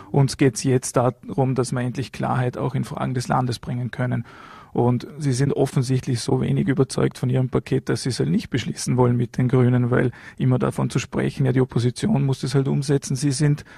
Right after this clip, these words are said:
haben hier eine Brandrede für ihr, für ihr Paket gehalten und beschließen es dann nicht. Richtig glaubwürdig ist das dann letztendlich wahrscheinlich auch nicht.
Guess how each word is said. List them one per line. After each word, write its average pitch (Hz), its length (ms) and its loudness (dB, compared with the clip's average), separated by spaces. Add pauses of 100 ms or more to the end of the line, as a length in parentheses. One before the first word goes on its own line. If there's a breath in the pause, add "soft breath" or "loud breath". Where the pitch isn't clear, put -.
(200 loud breath)
haben 143 140 2
hier 139 100 4
eine 143 120 4
Brandrede 147 540 4
für 143 140 0
ihr, 139 400 4
für 147 120 -2
ihr 143 140 4
Paket - 500 -4
gehalten 170 440 0
und 160 100 -2
beschließen 170 380 -2
es - 100 -4
dann 123 220 -2
nicht. 127 260 -4 (340 loud breath)
Richtig - 260 -2
glaubwürdig 147 500 4
ist - 160 0
das - 120 -2
dann 147 140 0
letztendlich 143 560 0
wahrscheinlich 143 400 0
auch - 220 4
nicht. 123 260 -2